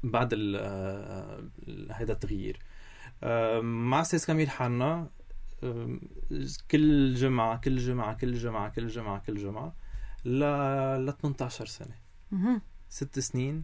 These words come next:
Speaker 1: درس كل يوم، كل يوم، كل يوم. آه، رافقت أنا أكيد ال-، الدرس الغنى تبعي مع دروس
Speaker 2: العزف؟
Speaker 1: كمان بيانو.
Speaker 2: مم.
Speaker 1: الأشياء الأساسية، يعني، مش إنه بيانو أفونسي. آه، هو يلي بيخلي الواحد إنه إذا أنا بدي آخد مقطوعة،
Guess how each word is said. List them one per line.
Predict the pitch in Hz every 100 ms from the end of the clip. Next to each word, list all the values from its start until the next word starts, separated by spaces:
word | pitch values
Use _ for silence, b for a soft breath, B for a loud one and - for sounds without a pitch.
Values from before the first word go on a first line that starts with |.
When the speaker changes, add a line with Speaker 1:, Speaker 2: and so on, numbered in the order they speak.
| -
Speaker 1:
درس | - 117 110 113 -
كل | 120
يوم، | 110 110 117 -
كل | 104
يوم، | 101
كل | 98 101
يوم. | 95 127 160 B B B B -
آه، | 107 107
رافقت | 117 139 - 165 131
أنا | 120
أكيد | 117 127 117
ال-، | 107 101
الدرس | 104 110 110 -
الغنى | 110 110 110
تبعي | 110 107 104 104
مع | 104 98 95 95 - - - -
دروس | 107 107 - 202
Speaker 2:
العزف؟ | 220 131
Speaker 1:
كمان | 117 117 117 117 110
بيانو. | 107 - 107 117 165 196
Speaker 2:
مم. | 190 165
Speaker 1:
الأشياء | - 117 123 123
الأساسية، | 110 - 107 117
يعني، | 113 107
مش | 110 110
إنه | 104
بيانو | 98 101 101
أفونسي. | - - - - 101 - 123 - B B B B B -
آه، | 113 110 110
هو | 117 127
يلي | 120 120 117
بيخلي | 110 - 113
الواحد | 110 110 110 101
إنه | 98 98 - -
إذا | 113 110 107
أنا | 110
بدي | 107 107
آخد | 95 107
مقطوعة، | 101 95 113 104 98